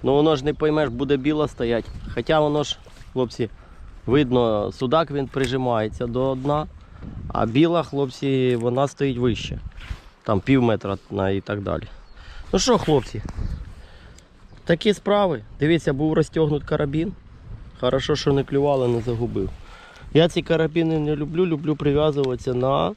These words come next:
Ну, на с-, повністю.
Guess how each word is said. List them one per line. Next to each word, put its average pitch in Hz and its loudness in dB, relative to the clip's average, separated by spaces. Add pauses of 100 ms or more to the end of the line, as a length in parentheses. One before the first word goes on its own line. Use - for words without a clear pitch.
(1700)
Ну, 127 4
на 131 2
с-, - -10 (1400)
повністю. 110 2